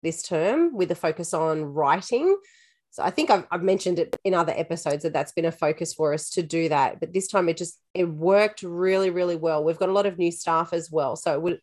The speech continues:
would have been a new process for them with their new team. But we've got our writing sample wall where we pick out some samples for each kids, and then we're using the learning progressions, creating texts, learning progressions, to build up that consistent teacher judgment around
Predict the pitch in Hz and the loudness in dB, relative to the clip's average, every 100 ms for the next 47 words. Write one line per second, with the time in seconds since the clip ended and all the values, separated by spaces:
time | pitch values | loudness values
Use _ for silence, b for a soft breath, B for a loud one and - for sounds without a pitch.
0 | - 160 196 196 180 170 170 165 165 160 | -8 -2 0 2 2 2 0 0 -2 0
1 | 165 - 180 165 156 165 165 165 160 165 | -4 -2 -2 0 2 0 0 2 4 2
2 | 156 - 180 160 151 151 311 b b b | 0 -4 0 2 2 0 -2 b b b
3 | b b _ - 170 160 - _ _ _ | b b _ 2 4 4 0 _ _ _
4 | _ _ - 185 175 202 196 185 156 160 | _ _ -6 -2 2 6 6 6 6 4
5 | 160 175 - 170 170 165 147 156 151 151 | 4 0 -2 -4 -2 -2 0 2 4 2
6 | 151 156 156 151 151 143 - 147 160 156 | 2 2 2 2 0 -4 -10 -6 -4 -2
7 | 151 151 _ - 170 165 160 - 143 - | -6 -10 _ -6 -4 0 0 0 -6 -2
8 | 214 226 233 - 185 170 - - 185 170 | -2 2 0 0 -2 -2 -4 -2 -2 0
9 | 165 160 156 160 165 160 156 160 165 165 | 0 0 -2 -4 -2 -2 0 0 0 -4
10 | 160 147 151 160 143 147 - - 170 156 | -8 -8 -4 -4 -4 -6 -10 -4 0 0
11 | 147 - - - - - 170 156 156 160 | -2 -6 -6 -8 -16 -12 -6 -4 -4 -4
12 | 151 151 - 151 156 - b b b b | -4 -6 -4 -4 -6 -8 b b b b
13 | - 190 147 180 160 147 - - - 165 | -6 -4 2 2 4 2 0 -4 -6 -8
14 | 165 - 160 156 156 147 147 151 156 151 | -8 -10 -6 -6 -4 -4 -4 -2 -4 -2
15 | 151 143 143 143 | -2 -2 -2 -4